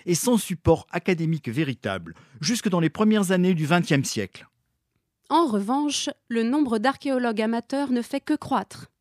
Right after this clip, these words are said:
Speaker 2: Ils multiplient les prospections dans une quête effrénée de la belle pièce. Souvent, ils veulent plus trouver que savoir. Cependant, la vulgarisation scientifique se développe et de nombreux guides sont édités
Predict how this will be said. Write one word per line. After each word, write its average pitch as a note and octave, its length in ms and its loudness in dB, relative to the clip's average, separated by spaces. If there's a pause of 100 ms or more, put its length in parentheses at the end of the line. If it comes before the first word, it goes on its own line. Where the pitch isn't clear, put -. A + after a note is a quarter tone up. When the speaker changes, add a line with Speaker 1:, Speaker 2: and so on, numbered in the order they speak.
(140)
Speaker 2:
Ils A3+ 160 2
multiplient C4 560 -2
les G#3+ 100 0
prospections B3+ 720 -4 (320)
dans B3 120 0
une C4+ 200 2
quête - 300 -6
effrénée B3 600 0
de G#3 180 -2 (240)
la A3 300 -2 (100)
belle G#3 300 -6
pièce. - 640 -6 (360)
Souvent, A3+ 460 -4 (260)
ils A3+ 140 -6
veulent A3+ 180 -2
plus - 260 -2
trouver C4 360 -4
que A#3+ 100 -8
savoir. F3+ 580 -6 (720)
Cependant, B3 440 2
la D#4+ 140 4
vulgarisation A3 720 2
scientifique G#3+ 520 -4
se D4 100 -4
développe G3+ 640 -2
et A3+ 120 0
de B3+ 100 0
nombreux C4+ 320 2
guides C#4 240 -2
sont B3 160 -4
édités A#3 560 -4